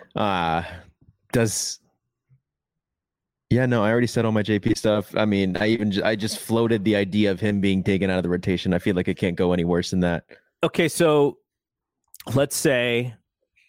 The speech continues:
Speaker 2: we get the G P minutes, and let's say, uh,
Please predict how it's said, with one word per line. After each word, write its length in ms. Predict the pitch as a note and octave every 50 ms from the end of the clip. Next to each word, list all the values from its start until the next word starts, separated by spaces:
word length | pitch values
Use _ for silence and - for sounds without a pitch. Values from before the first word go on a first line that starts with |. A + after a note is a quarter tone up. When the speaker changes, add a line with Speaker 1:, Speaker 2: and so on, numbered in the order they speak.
| _ _ _ _ _ _ -
Speaker 2:
we 140 | A#2 B2 G#2+
get 180 | C#3 C#3 -
the 80 | - C3+
G 240 | G2+ G#2 A#2 A#2+ A2
P 180 | - B2 A2
minutes, 600 | G2+ G2+ G2 G2 A2 A2+ - - - - - - - _ _ - - _ _ - - _ _ _ -
and 120 | C3+ B2+
let's 200 | B2 B2+ B2+ -
say, 380 | - - B2 A2+ A2 A2+ A2+ -
uh, 120 | C3 D#3